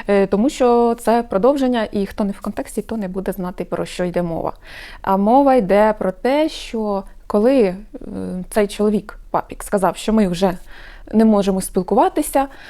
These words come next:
то я, е, трішки з полегшенням, навіть мені було легше сприйняти це, і, ну, мені навіть стало легше, якщо чесно.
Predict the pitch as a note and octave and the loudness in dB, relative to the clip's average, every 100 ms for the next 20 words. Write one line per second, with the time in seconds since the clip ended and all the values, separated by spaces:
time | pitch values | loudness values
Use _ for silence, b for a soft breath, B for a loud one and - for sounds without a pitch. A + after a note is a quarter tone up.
0 | B B B - - G#3+ A#3+ F#3+ E3+ - | B B B -4 0 4 4 2 0 0
1 | F#3 F3+ - G3+ - F#3+ E3+ - G3+ G3+ | -2 -2 -2 -4 -2 0 0 -2 0 0
2 | F#3 - F#3 F3 F3 F3 - F#3 F#3 F3+ | 0 -4 -4 -4 -6 -6 -6 -6 -4 -4
3 | F3 E3+ F#3 A3 C#4 - - A#3 A3+ - | -4 -4 0 0 -2 -8 -6 -6 -6 -6
4 | G3 G3 G#3 G#3+ G3+ - F#3 F3+ - F#3 | -4 -2 -2 -4 -8 -4 -4 -4 -4 -4
5 | F3+ G3 F3+ E3+ F3+ E3+ F3+ - G3 C4+ | -2 -2 -2 -4 -8 -8 -8 -8 -2 2
6 | A4+ A#3+ G#3+ G3+ - - F#3+ E3 - - | 4 2 2 -2 -4 -4 -4 -4 -6 -8
7 | - - - - F#3 - F#4+ - A#3 | -12 -14 -14 -14 -12 -4 -4 -4 -8